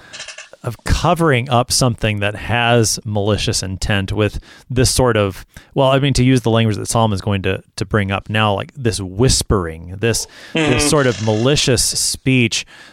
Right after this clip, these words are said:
Speaker 1: that is, n-, no one, no one's being fooled in a case like this, right? We're not talking about, like it says, good humor between friends,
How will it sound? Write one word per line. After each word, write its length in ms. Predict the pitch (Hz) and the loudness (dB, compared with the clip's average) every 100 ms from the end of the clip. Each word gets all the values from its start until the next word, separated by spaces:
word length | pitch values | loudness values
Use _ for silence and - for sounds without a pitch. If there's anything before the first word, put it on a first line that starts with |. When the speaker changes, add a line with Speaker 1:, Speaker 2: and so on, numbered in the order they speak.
| - | -6
Speaker 1:
that 220 | 127 156 | 0 2
is, 240 | 160 131 - - - _ - - | 2 0 -8 -20 -20 _ -18 -12
n-, 140 | 175 - | -12 -12
no 240 | 175 180 190 | -2 2 4
one, 280 | 175 127 - - | 4 0 -4 0
no 160 | 127 | 2
one's 180 | 127 113 | 4 2
being 320 | 98 107 92 | 0 0 0
fooled 560 | - - 110 92 - - | -6 -2 0 0 -2 -6
in 100 | 120 | -4
a 80 | 110 | -2
case 320 | - 107 98 | 0 -2 0
like 220 | 98 90 - | -4 -4 -6
this, 180 | 98 | -4
right? 100 | 127 | 0
We're 80 | 127 | 0
not 160 | 151 160 | 0 0
talking 300 | 156 151 135 | 0 0 2
about, 340 | 117 104 - | 2 0 -2
like 140 | 113 98 | -4 -4
it 80 | |
says, 160 | - 98 | -4 -8
good 320 | 101 - 120 | -4 0 0
humor 540 | 78 - 135 127 113 98 | 0 0 2 2 2 0
between 480 | 101 - 117 98 | -4 0 -2 -2
friends, 800 | 90 - 120 107 87 85 87 - | -6 -4 2 2 0 -6 -8 -8